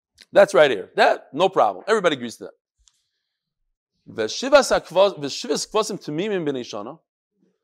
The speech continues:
And we're talking about, these are all male, because it's,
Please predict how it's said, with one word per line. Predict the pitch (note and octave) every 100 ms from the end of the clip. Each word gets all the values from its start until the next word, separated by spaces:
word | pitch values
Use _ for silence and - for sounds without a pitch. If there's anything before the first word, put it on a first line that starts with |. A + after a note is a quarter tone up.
| _
And | C#3
we're | A3+
talking | C4 G#3+ F#3
about, | D#3 G3 F3 A2+ - _ _ _ _ _ _ _ _ _ _ _ _ _ _
these | A2 D#3
are | D#3 C#3 A2 -
all | D3 E3 D3 A#2+
male, | A#2 E3 F3+ F#3
because | D#3 C3+ A#2
it's, | A2 - -